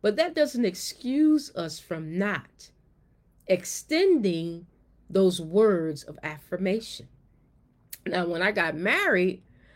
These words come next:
my husband thought there was something wrong with me because I didn't grow up in a home that said, "I love you,"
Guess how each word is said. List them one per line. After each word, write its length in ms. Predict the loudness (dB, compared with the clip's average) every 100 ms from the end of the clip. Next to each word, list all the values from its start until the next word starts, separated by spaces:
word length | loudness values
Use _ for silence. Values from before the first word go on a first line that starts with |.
| _
my 160 | -8 -4
husband 400 | 0 0 0 -2
thought 200 | -4 0
there 120 | 2
was 140 | 2 0
something 380 | -6 -4 -2
wrong 200 | -2 -4 -4
with 120 | -2
me 80 | -2
because 760 | -4 -6 -4 -2 -2 -4 -6
I 140 | 0 0
didn't 260 | 0 -6
grow 180 | 0 0
up 100 | 0
in 80 | -4
a 80 | -2
home 220 | -2 -2
that 140 | -4
said, 320 | -6 -4 -4 -4
"I 140 | -6
love 360 | -2 0 0 -2
you," 220 | -8 -10